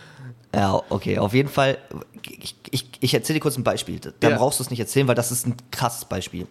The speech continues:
Speaker 1: Ich hatte vier Handys. Weil ich hab mal, äh, eins bekommen, ähm, "Hier, das kannst du haben, hier bezahlt mir fünfzig Euro oder so", es hat noch gut funktioniert. Ich war so, "Ey, geil, Mann." Dann hat er sich ein neues Handy geholt, hab ich wieder abgekauft, hatte ich zwei.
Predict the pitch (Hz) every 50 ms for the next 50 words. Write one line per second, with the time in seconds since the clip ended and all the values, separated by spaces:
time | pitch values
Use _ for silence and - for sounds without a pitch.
0 | - - - 123 - 139 131 - 143 127 127 - - - - 165 156 123 120 110
1 | 98 90 87 - - - - - - - - - - - - - - - - -
2 | - - - 110 113 117 117 - - 120 - 127 117 - - 120 113 113 110 110
3 | 107 - - 110 107 104 107 - - 110 107 101 - - 104 - - 135 165 170
4 | 165 160 156 - - - - - 107 107 104 104 104 104 104 101 104 101 - -
5 | - 110 123 123 107 101 - 110 98 - - 104 110 110 113 110 107 107 104 98
6 | 101 98 - - - - - - 107 104 104 - - 98 95 - - - - 101
7 | 104 101 104 98 101 95 98 98 98 101 - - - 98 104 - - 101 101 -
8 | 98 95 - - 110 110 117 110 - - - _ _ - - - 95 92 - -
9 | - - - - - - - - - - - - - - - - - - - -
10 | - - - 98 101 101 107 101 98 107 113 117 127 123 - 120 123 120 113 117
11 | 117 120 120 123 - - - - 113 - 107 - - - - 117 101 - 85 92
12 | - - - - - - -